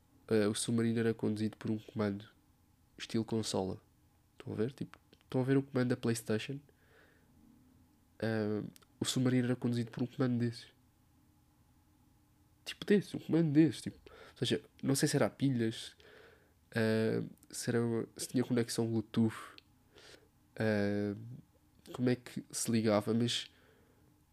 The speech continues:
como assim? Como é que um submarino é com, que vai a quatro mil metros, tipo, submarinos que voam muito menos distância,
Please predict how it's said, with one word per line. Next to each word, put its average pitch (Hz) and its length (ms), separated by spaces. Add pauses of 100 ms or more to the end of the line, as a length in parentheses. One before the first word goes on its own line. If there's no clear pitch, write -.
(180)
como 190 240
assim? 180 680 (160)
Como 180 180
é 208 80
que 202 200
um 170 40
submarino 127 760
é 139 60
com, 151 360 (300)
que 135 80
vai 113 180
a 110 40
quatro 170 380
mil 139 180
metros, 110 560
tipo, - 200
submarinos 147 380
que - 80
voam 131 220
muito 139 400
menos 113 460 (960)
distância, 110 680